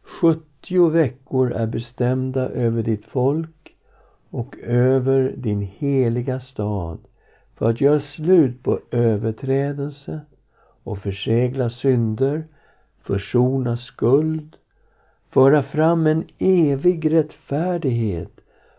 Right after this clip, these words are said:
fullborda syn och profetia och smörja den allra heligaste. Det ska du veta och förstå. Från det att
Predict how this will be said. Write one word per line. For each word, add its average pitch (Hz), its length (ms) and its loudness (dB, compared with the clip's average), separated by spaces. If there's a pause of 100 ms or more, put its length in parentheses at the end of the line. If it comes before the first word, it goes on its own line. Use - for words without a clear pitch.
(100)
fullborda 165 800 4
syn 160 680 -2
och 135 120 -2
profetia 151 1000 0 (460)
och 120 160 -2
smörja 135 680 2
den 127 220 0
allra 120 360 0
heligaste. 110 920 -4 (1500)
Det 123 420 2 (280)
ska - 280 -4
du 107 160 2
veta 104 480 -2
och 110 100 -6
förstå. 104 580 -8 (920)
Från 131 220 -2
det 147 100 4
att 151 200 0